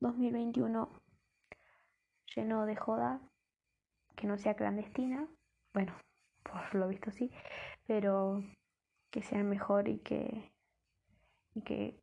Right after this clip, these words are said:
cumplas todo lo que te propongas, que, que está re bueno ser un poquito feliz, ¿no?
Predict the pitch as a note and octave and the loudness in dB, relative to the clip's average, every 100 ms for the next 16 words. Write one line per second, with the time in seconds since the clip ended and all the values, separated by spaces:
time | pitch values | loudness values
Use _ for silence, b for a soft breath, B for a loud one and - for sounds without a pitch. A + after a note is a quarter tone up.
0 | _ _ G3+ G#3 G#3+ G#3+ A3+ G#3+ G#3 G3+ | _ _ -2 2 2 2 0 2 2 -2
1 | G3+ - - - G3+ G3+ G3+ - G3+ - | -2 -6 -4 -2 0 -2 -2 -4 -6 -6
2 | - - G3+ G3+ G3+ F#3+ F#3+ F#3 G3+ - | -10 -8 -2 0 2 0 0 -2 -8 -12
3 | _ - F#3+ F#3+ F#3+ G3 G3 F#3+ G3 G3 | _ -2 -2 0 -2 -2 -4 -2 -2 -4
4 | G#3 A3+ | -4 -6